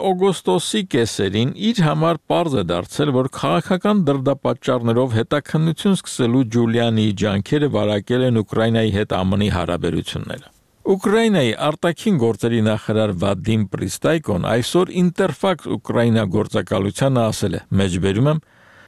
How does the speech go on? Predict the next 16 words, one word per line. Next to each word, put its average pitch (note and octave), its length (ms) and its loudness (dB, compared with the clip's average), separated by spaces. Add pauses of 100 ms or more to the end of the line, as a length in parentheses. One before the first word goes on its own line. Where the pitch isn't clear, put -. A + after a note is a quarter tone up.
(160)
«Դեսպան C#3 500 0
Սոնդլանդը C3+ 600 0 (100)
մեզ C#3+ 260 2
չի - 220 0
ասել, F#2+ 340 -4 (160)
ինձ E3+ 240 2
չի D3 160 2 (140)
ասել, D3+ 340 0
որ A#2+ 320 2
Ուկրաինայի A#2+ 720 2 (280)
օգնություն A#2 760 0
հատկացնելու G#2 880 0 (160)
և G2 220 -2
հետաքննության G2+ 1000 0
միջև A#2+ 400 -2
կապ - 320 -4